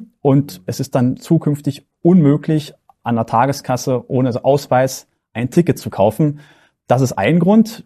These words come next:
Diese Pläne sind nicht neu. Diese Pläne gab's schon mal zweitausendzwölf. Und ebenfalls, ähm, ist geplant, ja eine zentrale Stadionverbotskommission einzuführen von der D-, vom D F B und vom D F L.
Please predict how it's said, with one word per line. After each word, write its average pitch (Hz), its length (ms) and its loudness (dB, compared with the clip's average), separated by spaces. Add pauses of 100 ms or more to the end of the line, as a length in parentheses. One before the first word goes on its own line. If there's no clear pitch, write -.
(120)
Diese 127 160 2
Pläne 139 240 2
sind 135 160 0
nicht - 180 -10
neu. 127 280 2 (180)
Diese 123 160 -2
Pläne 123 260 -2
gab's 117 220 -2
schon 123 100 -2
mal 110 80 -2
zweitausendzwölf. 110 920 -2 (440)
Und 113 200 0
ebenfalls, 147 720 2
ähm, 127 480 0
ist - 460 -12
geplant, 123 500 0
ja 143 80 2
eine 127 160 0
zentrale 120 480 -4
Stadionverbotskommission 113 1400 -2
einzuführen 127 520 -6
von 131 240 -4
der 123 120 0
D-, 123 240 -2
vom 139 240 -2
D 127 100 -4
F 127 160 -6
B 139 140 -2
und 131 160 -4
vom 123 160 -2
D 123 100 -2
F 123 160 -6
L. 147 300 0